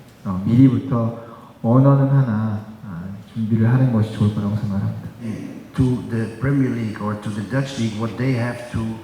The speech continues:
Speaker 2: step up to a higher level, but On the contrary, they taught also my players in the time in Eindhoven some mental aspect of the game which we were talking about.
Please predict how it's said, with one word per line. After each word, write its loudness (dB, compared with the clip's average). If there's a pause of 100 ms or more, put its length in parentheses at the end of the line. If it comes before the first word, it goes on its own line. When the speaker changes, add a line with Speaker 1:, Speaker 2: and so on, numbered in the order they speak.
(280)
Speaker 2:
step -6
up -4
to -2
a -6
higher -4
level, -6
but -6 (220)
On -2
the -4
contrary, -4 (420)
they -2 (440)
taught 0
also 2 (280)
my 2
players -2
in 0
the -4
time 0
in 2
Eindhoven 0 (600)
some 0
mental 4
aspect -4 (180)
of -8
the -8
game 0
which -10
we -4
were -6
talking -8
about. -8